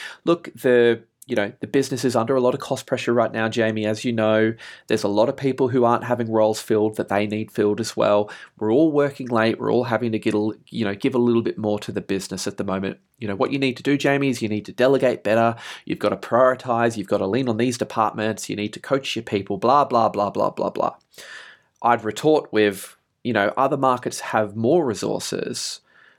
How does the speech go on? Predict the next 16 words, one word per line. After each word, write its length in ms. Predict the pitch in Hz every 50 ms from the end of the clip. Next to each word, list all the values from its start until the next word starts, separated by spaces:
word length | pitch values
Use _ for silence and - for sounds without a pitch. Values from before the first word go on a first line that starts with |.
| _ _ -
you 120 | - 117
know, 220 | 101 - 110 120 -
but 300 | - 120 - - - 113
we've 160 | 120 135 139
got 160 | 139 135 120 110
a 20 |
bigger 240 | 90 - 104 101 101
team, 400 | - - - 135 143 117 92 -
you 80 | 101
know, 220 | 95 98 101 117 127
like, 240 | 123 107 104 - - - - _
the 80 | - -
Perth 280 | - 202 226 226 226
team 200 | - - 156 147
only 220 | 147 143 143 135 123
have 260 | 123 127 123 117 -